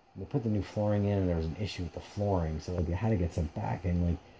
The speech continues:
he's also the kind of guy that likes everything in its place, and, you know, we're talking about it, you know, and upset him, but, you know, I saw a real different side of him. He's like, "You know what, man, though, oh, oh,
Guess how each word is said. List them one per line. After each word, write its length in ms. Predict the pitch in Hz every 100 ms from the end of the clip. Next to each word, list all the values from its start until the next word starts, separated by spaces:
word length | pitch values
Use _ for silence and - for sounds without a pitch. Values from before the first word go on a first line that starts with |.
| - -
he's 180 | 143 135
also 200 | 98 101
the 80 |
kind 180 | 95 98
of 60 | 92
guy 100 | 90
that 80 | 80
likes 220 | 82 -
everything 440 | 87 90 92 90 90
in 100 | 95
its 160 | 85
place, 640 | - - 98 92 117 - - - - - _ _ -
and, 200 | 104 107
you 60 |
know, 80 | 101
we're 100 | 98
talking 380 | 92 113 147 107
about 340 | 85 85 87
it, 100 | 87
you 160 | 104 113
know, 140 | 113
and 100 | 117
upset 360 | 110 - 131 160
him, 100 | 107
but, 160 | 98
you 120 | 92 120
know, 120 | 110 -
I 40 |
saw 160 | - 165
a 40 |
real 200 | 123 156
different 300 | - 117 104
side 260 | - 107 160
of 100 | 87
him. 180 | 80 80 - - _ -
He's 120 | 110
like, 140 | 110
"You 60 | 117
know 100 | 117
what, 180 | 135 135
man, 240 | 143 139
though, 280 | 139 135 - 110
oh, 160 | 110 -
oh, 120 | 110